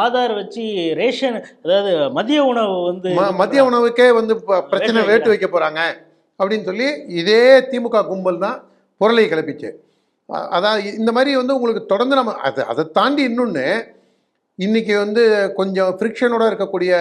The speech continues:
Speaker 2: இந்த விடுதலை சிறுத்தைகள் கட்சியில அந்த ஆள் பேரே எனக்கு மறந்து, ஆளூர் ஆசன, அவர் பேர் என்னங்க?
Speaker 1: ஷானவாஸ்.
Speaker 2: ஷானவாஸ் தான். ஆ, அந்த ஆளூர்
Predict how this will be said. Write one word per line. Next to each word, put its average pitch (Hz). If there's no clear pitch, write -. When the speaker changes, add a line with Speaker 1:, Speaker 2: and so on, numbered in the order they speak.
Speaker 2:
இந்த 170
விடுதலை 233
சிறுத்தைகள் 165
கட்சியில 165
அந்த 156
ஆள் 269
பேரே 233
எனக்கு 190
மறந்து, 196
ஆளூர் 214
ஆசன, 196
அவர் 180
பேர் 208
என்னங்க? 180
Speaker 1:
ஷானவாஸ். 175
Speaker 2:
ஷானவாஸ் 220
தான். 143
ஆ, 156
அந்த 170
ஆளூர் 196